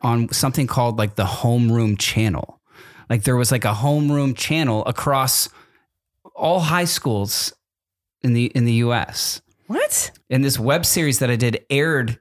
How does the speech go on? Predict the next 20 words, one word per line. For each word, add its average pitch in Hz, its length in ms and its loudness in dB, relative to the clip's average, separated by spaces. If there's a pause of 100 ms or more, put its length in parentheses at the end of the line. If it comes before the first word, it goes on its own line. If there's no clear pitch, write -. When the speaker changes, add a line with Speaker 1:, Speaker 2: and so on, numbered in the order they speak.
Speaker 1:
in 127 160 2
people's, 127 440 -2 (220)
when 131 140 2
they 127 80 2
were 120 200 0 (280)
get 127 180 0
to 127 60 2
homeroom. 120 500 2
Like, - 140 -6
there's 107 160 -2
a 104 40 0
channel 117 400 2
for - 260 -6
it. 50 120 -8 (1400)
Speaker 2:
What? 370 240 -2
Speaker 1:
It - 20 0
was 131 120 2
called 139 180 2
First 151 380 0
Day 85 460 -2